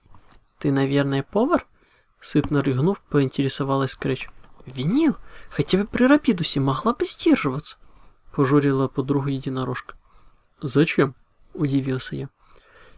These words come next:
«Если Винил себя так ведёт, значит,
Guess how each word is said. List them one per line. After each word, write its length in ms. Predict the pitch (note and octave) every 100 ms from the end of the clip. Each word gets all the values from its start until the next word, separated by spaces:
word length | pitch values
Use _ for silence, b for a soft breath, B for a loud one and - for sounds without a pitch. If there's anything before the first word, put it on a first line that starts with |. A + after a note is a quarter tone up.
| -
«Если 320 | C3+ D3+ A#3+
Винил 320 | A#3+ F3+ C#3
себя 280 | C#3+ F#3 F3
так 240 | E3+ D3 C#3+
ведёт, 340 | B2+ C3+ - b b b - - -
значит, 580 | A#2+ B2 B2 - G3+